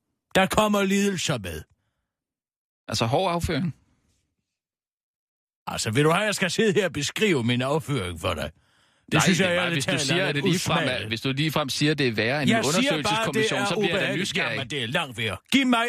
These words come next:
Speaker 1: en undersøgelseskommission. Anden dag. Det tager jeg med glæde.
Speaker 2: Men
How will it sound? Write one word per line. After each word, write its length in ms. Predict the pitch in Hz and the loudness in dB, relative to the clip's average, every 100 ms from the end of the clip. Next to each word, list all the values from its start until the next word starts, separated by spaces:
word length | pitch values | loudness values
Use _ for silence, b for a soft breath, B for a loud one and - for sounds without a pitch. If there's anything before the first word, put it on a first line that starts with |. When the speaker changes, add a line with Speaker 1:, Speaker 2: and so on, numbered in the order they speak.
| 233 | -2
Speaker 1:
en 100 | 233 | -2
undersøgelseskommission. 1120 | 262 247 - 202 165 160 160 180 151 143 123 b b b _ _ _ - | 0 0 0 -2 -2 -4 -2 -2 0 0 -2 b b b _ _ _ -2
Anden 300 | 277 208 131 | 2 2 0
dag. 260 | 90 - - _ _ _ _ _ _ _ _ _ _ _ _ _ - | -4 -10 -14 _ _ _ _ _ _ _ _ _ _ _ _ _ 0
Det 160 | 233 208 | 2 2
tager 200 | 240 196 | 0 0
jeg 220 | 185 190 | 0 0
med 120 | 180 | -2
glæde. 360 | 185 180 170 123 | 0 0 0 -2
Speaker 2:
Men 280 | 131 123 | -2 -2